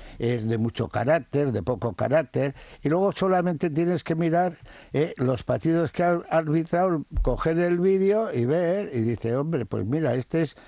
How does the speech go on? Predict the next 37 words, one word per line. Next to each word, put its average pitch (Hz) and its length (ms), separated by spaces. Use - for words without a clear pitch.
más 143 240
flexible 131 720
en 120 120
las 120 180
entradas 117 640
abajo, 143 640
más 131 220
flexible 120 560
en 117 80
las 120 180
entradas 110 560
por 110 160
arriba 110 440
con 101 200
el 113 160
codo", 185 400
¿eh? 139 180
Eso, - 260
pero - 260
para 98 200
hacer 123 180
un, 147 100
un 139 180
informe 135 440
de 131 100
eso 139 200
lo 139 120
hago 147 160
yo. 107 240
Mira, 101 520
qui-, - 400
te 131 100
voy 156 120
a 160 40
decir 131 120
una 98 140
cosa. - 280